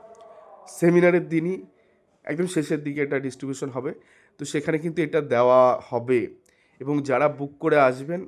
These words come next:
এই নাইন সেভেন সেভেন ফাইভ সেভেন ফাইভ ফাইভ এইট ফাইভ জিরো নাম্বারে, যে আমার একটা বনলতা দরকার, অন্তত আমি একটু নামটা লিখিয়ে রাখি,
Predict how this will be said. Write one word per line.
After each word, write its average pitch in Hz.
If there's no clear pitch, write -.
এই 127
নাইন 123
সেভেন 123
সেভেন 123
ফাইভ 127
সেভেন 123
ফাইভ 127
ফাইভ 123
এইট 123
ফাইভ 123
জিরো 123
নাম্বারে, 120
যে 131
আমার 127
একটা 127
বনলতা 120
দরকার, 117
অন্তত 127
আমি 131
একটু 131
নামটা 120
লিখিয়ে 120
রাখি, 143